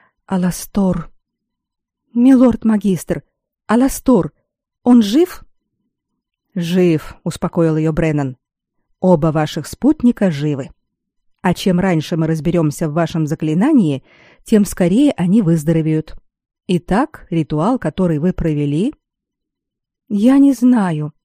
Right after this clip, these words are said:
пролепетала Айлин, чувствуя себя невозможно глупой. «Мне его подарили,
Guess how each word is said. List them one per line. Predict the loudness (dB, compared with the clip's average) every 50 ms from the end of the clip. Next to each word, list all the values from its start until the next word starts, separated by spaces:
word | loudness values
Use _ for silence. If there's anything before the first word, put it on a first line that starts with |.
| _ _ _
пролепетала | -4 -2 0 0 -2 -2 -2 -2 -2 -2 -2 -2 -2
Айлин, | -2 0 2 2 2 2 2 0 _ _ _ _ _ _ _
чувствуя | -6 -4 -4 -4 -2 0 0 0
себя | 0 0 0 0 2
невозможно | 2 2 2 0 0 0 0 0 0 0 0 0
глупой. | 0 0 0 -2 -2 -2 -2 -4 -4 -6 -12 _ _ _ _ _ _ _ _ _ _ _ _ _ _ _
«Мне | 2 4 6 6 6
его | 4 4 4 2 2 0
подарили, | 0 -2 0 2 2 4 4 2 2 0 0 -2 -2 -2